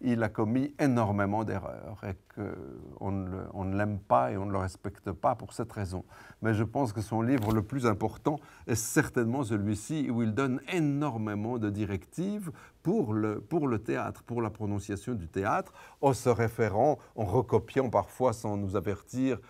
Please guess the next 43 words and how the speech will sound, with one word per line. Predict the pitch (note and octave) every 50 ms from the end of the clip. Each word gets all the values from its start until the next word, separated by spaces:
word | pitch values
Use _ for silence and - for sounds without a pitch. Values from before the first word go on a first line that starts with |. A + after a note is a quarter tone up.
| - - _
les | - A2 G#2+ G2+
traités | - - A2 G2+ G2+ - A#2 A#2
de | A2 G#2 G2+
Barry | F#2+ G2 G2 G2 G2 G#2+ G#2
ou | G#2+ G#2+
de | G2 F#2+
Le | G2
Faucheur, | F#2+ - - G2 F#2+ F#2 - B2 A#2 A2 G2+ - -
euh, | G2 F#2+ F#2 F2+ F#2+ - F2+
évoqués, | G2+ F#2 F#2+ F#2 E2+ - G2 F2 - -
euh, | - F2+ F#2+ F#2+ F#2+ F2+
tout, | - - A2
euh, | - - F#2+ F#2 F#2 F2+
tout | - F#2+ -
à | G#2+ G#2
l'heure, | C3 F#3+ G3+ F#3+ E3+ A#2 - _ _ - - - - - - - -
mais | - B2+ D3 D3+
aussi | C3+ A#2+ - - G#3 F3+
en | D3+ C3
disant | A#2+ A#2+ A2+ B2+ D3 D3
des | B2 A2+
choses | G#2+ - - D3+ D#3+ E3 C3+ G2+ - - - - -
de | B2 C#3 A#2
son | - - C3 C3
cru, | A#2 - - G#3+ A3+ A3 -
comme | - E3+ E3+ D#3+ C#3+
ceci | A2+ - - D3 B2+ - - A#3+
par | A3+ - B2+ A2+
exemple, | A2+ G#2+ G2 A2+ D#3 F3+ F#3+ E3+ A#2+ A2
il | G2+ G2+ G2+ G#2+
est | G2+
l'un | G#2 A2 A#2 A#2+ A#2+
des, | G#2+ G2+ G2 F#2+
des | F2 G2+ G2 F#2
seuls | - - - - E3 E3+ E3 C3 G#2 - - - - - - -
à | - G#2+ G#2 G#2
entrer | G2+ A2 G#2 - - C3 C3+ B2+
dans | G#2+ G#2+ G#2+
de | G#2 G2+
tels | G2 - A2 G2+ G2
détails. | G#2 A2 A2+ - F3 F3 E3+ D#3 A#2+ G2+ F2+ - - - - - -
Un | D3+ D#3+ E3
valet | C#3+ A2 F#2 A#2+ E3 E3 D#3+ E3+ F#3+ G#3+ C4+ -